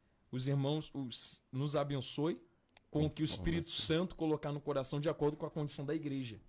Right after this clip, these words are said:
Speaker 2: Uhum.
Speaker 1: Poxa, tem gente que chora no telefone: "Varão,
Speaker 2: É
Speaker 1: eu não,
Speaker 2: desse jeito.
Speaker 1: eu não via isso há muito tempo e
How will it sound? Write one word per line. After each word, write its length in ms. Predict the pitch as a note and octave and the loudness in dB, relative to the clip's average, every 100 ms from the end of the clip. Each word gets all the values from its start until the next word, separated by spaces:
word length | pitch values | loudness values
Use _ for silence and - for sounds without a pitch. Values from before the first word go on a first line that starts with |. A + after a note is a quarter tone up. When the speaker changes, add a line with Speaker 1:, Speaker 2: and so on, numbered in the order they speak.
| - - - | -20 -20 -12
Speaker 2:
Uhum. 320 | E2+ D#2+ D#2 E2+ | -8 -6 -8 0
Speaker 1:
Poxa, 280 | F#3 F3 D3+ | 2 4 2
tem 160 | D#3+ | 0
gente 300 | C#3+ D3+ - | 2 2 0
que 100 | - | -2
chora 440 | G3+ - D#3+ D#3+ D3 | -2 0 2 4 2
no 100 | C3 | -2
telefone: 560 | C#3 C3+ - C3 C3 | -4 -4 -6 -6 -6
"Varão, 580 | B2+ F3 F#3+ G3+ A3 G#3+ | -4 -2 2 4 2 2
Speaker 2:
É 120 | - | 0
Speaker 1:
eu 40 | E3 | 2
não, 40 | |
Speaker 2:
desse 320 | E3+ F3+ A3 G2 | 0 0 2 2
jeito. 320 | E2+ C#2+ - | 0 -2 0
Speaker 1:
eu 80 | F#3+ | 2
não 140 | G#3+ | 2
via 400 | E3+ D#3 G#3+ - | 0 -2 -4 -6
isso 280 | G3 - F#3+ | -6 -4 -4
há 40 | |
muito 320 | F#3+ A3+ - | -6 -8 -12
tempo 640 | - G3+ A3+ A3+ G#3+ | -8 -4 -4 -4 -10
e 20 | - | -12